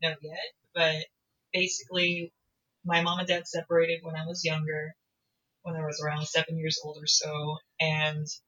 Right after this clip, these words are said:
when I was eleven, all contact stopped with my mom. So we were in contact all the time. We'd be talking on the phone, sending snail mail to each other, writing emails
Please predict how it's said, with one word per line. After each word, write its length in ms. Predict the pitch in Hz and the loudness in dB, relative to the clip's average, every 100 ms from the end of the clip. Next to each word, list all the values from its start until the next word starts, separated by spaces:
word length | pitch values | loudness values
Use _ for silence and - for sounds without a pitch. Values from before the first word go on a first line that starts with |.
| _ | _
when 160 | 165 160 | 0 4
I 140 | 156 | 4
was 260 | 156 151 - 160 | 2 -2 0 2
eleven, 840 | 170 262 247 180 160 160 165 180 _ - | 4 2 6 6 6 2 -2 -8 _ 0
all 220 | 180 180 - | 4 4 2
contact 560 | 170 165 180 160 160 | 0 0 -2 -4 0
stopped 480 | - - 160 156 - | 0 2 0 -2 -8
with 100 | 165 - | -10 -8
my 160 | 147 151 | -8 -6
mom. 360 | 143 - - _ - | -8 -10 -20 _ -6
So 420 | - 170 160 160 | -2 2 2 0
we 140 | 160 165 | 0 2
were 160 | 165 | 2
in 140 | 160 160 | 2 -2
contact 540 | 170 160 - - 160 - - - | -8 -8 -6 -6 -6 -8 -10 -6
all 140 | 214 285 | -2 -2
the 200 | 220 185 | -2 -2
time. 260 | 170 160 156 | 0 0 -2
We'd 180 | 147 | -4
be 240 | 156 147 143 - | -6 -10 -6 -6
talking 240 | 165 160 151 | -6 -8 -10
on 100 | 147 | -12
the 300 | _ - 214 | _ -2 2
phone, 420 | 214 208 202 202 | 2 2 -2 -2
sending 600 | - 165 160 156 - - | -4 -2 0 0 -2 -6
snail 440 | 156 - 214 214 202 | -4 2 2 4 4
mail 260 | 190 185 | 4 2
to 160 | - 185 | -4 -2
each 180 | 175 - | 0 0
other, 480 | 175 170 165 165 165 _ _ _ _ - | 0 0 2 2 -2 _ _ _ _ 0
writing 420 | 170 156 156 151 - | 4 6 4 -2 -2
emails 880 | 220 208 190 185 185 180 175 - - | 0 4 4 2 0 -2 -2 -4 -6